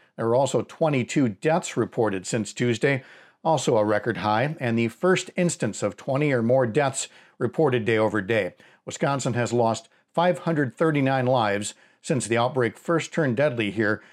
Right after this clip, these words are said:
just over nine weeks ago. There have been forty-nine new hospital admissions, and the number total of coronavirus cases in Wisconsin has now passed sixteen thousand. Well, let's turn from what coronavirus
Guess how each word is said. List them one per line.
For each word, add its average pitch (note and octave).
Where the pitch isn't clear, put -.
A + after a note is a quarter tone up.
just D3+
over A#2
nine A2
weeks A#2
ago. G#2+
There G#2+
have G#2
been G#2+
forty-nine C3
new A2
hospital C3
admissions, D#3+
and G#2+
the G#2
number D3+
total G3
of C3
coronavirus A#2
cases A#2+
in B2+
Wisconsin C#3
has A2
now A#2
passed A#2+
sixteen G#2+
thousand. F#2+
Well, D#3
let's E3+
turn F3+
from C#3
what C#3
coronavirus C3+